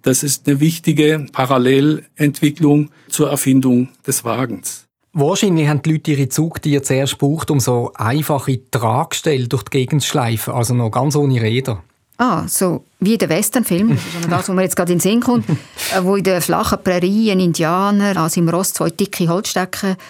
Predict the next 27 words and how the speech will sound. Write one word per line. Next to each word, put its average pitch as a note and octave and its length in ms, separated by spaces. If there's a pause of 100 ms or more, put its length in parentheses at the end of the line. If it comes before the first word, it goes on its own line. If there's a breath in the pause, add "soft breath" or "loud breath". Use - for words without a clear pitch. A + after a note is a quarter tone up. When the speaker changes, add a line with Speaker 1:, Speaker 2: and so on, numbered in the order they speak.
(200 loud breath)
Speaker 3:
angebunden F#3+ 580
hat F3+ 160
und E3 80
das - 80
Ross E3+ 180
zieht E3+ 220
die E3+ 60
hinter E3 240
sich - 220
her. E3+ 240 (160)
Speaker 2:
Ja, D3 160
vielleicht. F#3 580 (140)
Und D3+ 180
spannend G#3+ 440
ist, E3 220
solche D3 460
Tragstelle C#3+ 680
hat C3+ 160
man C#3+ 120
auf D3 180
alten D3 340
Felszeichnungen C#3+ 800
aus C3+ 120
dieser C3+ 260
Zeit C3 240
tatsächlich B2+ 580
entdeckt. - 640